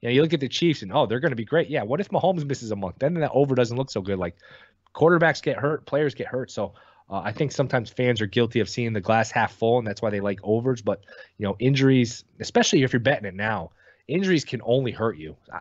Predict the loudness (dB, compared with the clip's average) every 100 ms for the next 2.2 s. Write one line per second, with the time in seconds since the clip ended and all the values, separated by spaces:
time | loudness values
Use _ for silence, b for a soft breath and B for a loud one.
0 | -4 0 2 2 0 2 0 0 -2 -4
1 | -8 -2 2 4 4 4 2 2 0 0
2 | 0 0